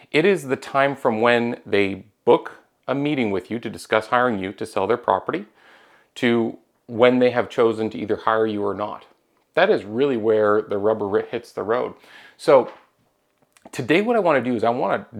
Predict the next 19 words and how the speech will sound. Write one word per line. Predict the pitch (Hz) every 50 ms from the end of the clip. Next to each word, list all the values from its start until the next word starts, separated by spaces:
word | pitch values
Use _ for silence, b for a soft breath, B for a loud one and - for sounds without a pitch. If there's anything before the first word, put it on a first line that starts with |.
| 101
dig | - 120 123 120 110 110
in | 117 113 101 95 92
on | - 104 98 98 95
that. | 98 101 104 87 85 - _ _ _ _ - -
And | 117
I | 147
wanna | 185 233 277 269
look | 214 185 180
at | - 135 - -
every | 123 135 127 131 127 -
part | - - - - - 135 143 139
of | 127 90
it | 87 101 -
and | 101 95 95
say, | - 113 98
"How | - - - 139 147 160
can | 160 - 147 127 110
we | 117 113
improve? | 107 98 90 - - - - 120 120 127 110 92 90 87 90